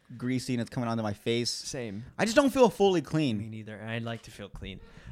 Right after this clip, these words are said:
Speaker 2: Um, do you, sorry.
Speaker 1: Maybe our hair's not long enough.
Speaker 2: When you, d-, I know, I f-, I'm getting impatient. I reached out to Alex and I was like, "What, what point do I need to trim this?" Um, because I wanted to start layering well because we grew it out from a fade, so it's different.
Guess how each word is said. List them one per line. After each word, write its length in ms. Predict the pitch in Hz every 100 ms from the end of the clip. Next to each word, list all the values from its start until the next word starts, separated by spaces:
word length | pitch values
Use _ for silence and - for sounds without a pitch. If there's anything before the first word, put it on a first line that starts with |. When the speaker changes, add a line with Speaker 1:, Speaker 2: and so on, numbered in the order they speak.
| -
Speaker 2:
Um, 340 | 123 120 110 - _ _ _ _
do 100 | 143
you, 460 | 131 147 170 175 - _ _ _
sorry. 200 | - 76 - _ _ _ _ _
Speaker 1:
Maybe 160 | 165 185
our 60 |
hair's 160 | 123 107
not 160 | 107 -
long 140 | 95
enough. 120 | 90
Speaker 2:
When 160 | 123 123
you, 180 | 135 156
d-, 100 | -
I 120 | 107
know, 180 | 107 104
I 140 | 87
f-, 120 | 113 -
I'm 160 | 120 123
getting 180 | 123 113
impatient. 600 | 101 110 110 117 113 - _
I 80 | -
reached 240 | 123 120 117
out 120 | 107
to 80 | 67
Alex 300 | 98 101 -
and 60 |
I 20 |
was 80 | 104
like, 140 | 101 92
"What, 240 | 92 98
what 160 | 107 104
point 240 | 113 95
do 80 | 85
I 40 |
need 140 | 90 90
to 60 | 78
trim 280 | - 87
this?" 240 | 69 67 - - - - - _ -
Um, 380 | 107 92 67 - _
because 200 | 120 127
I 60 | 127
wanted 220 | 139 131
to 80 | 131
start 220 | - 120
layering 280 | 135 151 127
well 140 | 104 98
because 240 | 113 117
we 80 | 120
grew 220 | 120 135
it 60 | 123
out 160 | 120
from 140 | - 110
a 60 |
fade, 380 | 107 135 117 85
so 140 | - 98
it's 180 | -
different. 360 | - 110 107 -